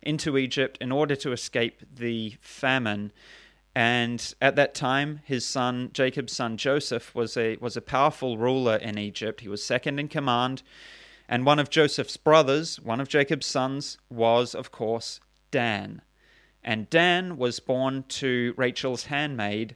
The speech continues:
named Bilhah. So here we have a tantalizing link between Danaus and his parent Bela and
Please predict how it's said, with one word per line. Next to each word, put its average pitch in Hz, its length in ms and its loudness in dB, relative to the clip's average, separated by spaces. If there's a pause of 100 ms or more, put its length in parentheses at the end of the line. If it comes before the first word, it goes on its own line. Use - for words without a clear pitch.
(100)
named 107 480 -6 (240)
Bilhah. 143 480 2 (800)
So 120 500 4
here 160 220 2
we 165 100 4
have 135 160 2
a 123 60 0
tantalizing 120 720 0
link 123 260 -4
between 113 540 -4 (1040)
Danaus 123 720 2 (540)
and 117 360 0
his 117 140 -12
parent 113 400 -2
Bela 131 480 4 (420)
and 123 360 -2